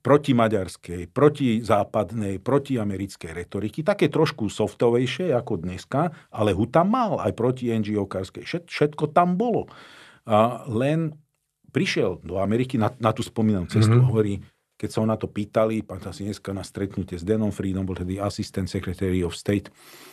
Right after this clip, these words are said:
Speaker 1: hovorí, keď sa ho na to pýtal, on hovorí, „Viete, ale však to ja tak vôbec nemyslím, veď to je, ja budem robiť inú politiku.“ A paradox je ten, že keď som bol na obede s americkým veľvyslancom v Bratislave terajším, tak pred, eh,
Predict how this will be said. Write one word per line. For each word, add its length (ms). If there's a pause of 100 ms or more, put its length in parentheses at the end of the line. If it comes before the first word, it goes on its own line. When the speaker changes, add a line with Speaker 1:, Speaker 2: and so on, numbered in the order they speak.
(320)
Speaker 1:
hovorí, 400
keď 160
sa 120
ho 40
na 80
to 80
pýtal, 400
on 160
hovorí, 240
„Viete, 240
ale 80
však 320
to 80
ja 80
tak 160
vôbec 240
nemyslím, 480
veď 160
to 160
je, 100 (460)
ja 80
budem 160
robiť 240
inú 160
politiku.“ 480 (320)
A 80
paradox 480
je 160
ten, 400 (880)
že 160
keď 240
som 320
bol 240
na 160
obede 240
s 160
americkým 480
veľvyslancom 640
v 80
Bratislave 560
terajším, 580 (540)
tak 240
pred, 320
eh, 240